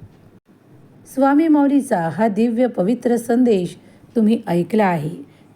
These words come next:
तेव्हा तुमच्या सर्व काही इच्छा स्वामी माऊली पूर्ण करोत. तुम्हाला सुख, समृद्धी, आरोग्य आणि तुमच्या कुटुंबाला ती भरभराट देवोत, ही स्वामी माऊली चरणी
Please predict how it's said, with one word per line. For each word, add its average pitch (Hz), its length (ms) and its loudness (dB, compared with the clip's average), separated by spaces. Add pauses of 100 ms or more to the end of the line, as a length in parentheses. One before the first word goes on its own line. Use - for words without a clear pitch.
तेव्हा 247 440 0 (360)
तुमच्या 220 340 2
सर्व 226 380 0
काही 247 220 2
इच्छा 190 420 -4 (380)
स्वामी 202 340 2
माऊली 208 380 0
पूर्ण 240 400 0
करोत. 175 380 -2 (500)
तुम्हाला 185 400 2
सुख, 175 520 -2
समृद्धी, 214 640 0 (380)
आरोग्य 196 540 0 (440)
आणि 285 280 2
तुमच्या 262 320 2
कुटुंबाला 202 680 0 (360)
ती 262 120 2
भरभराट 202 600 0
देवोत, 180 380 -2 (400)
ही 240 220 2
स्वामी 208 560 0
माऊली 190 320 0
चरणी 208 440 0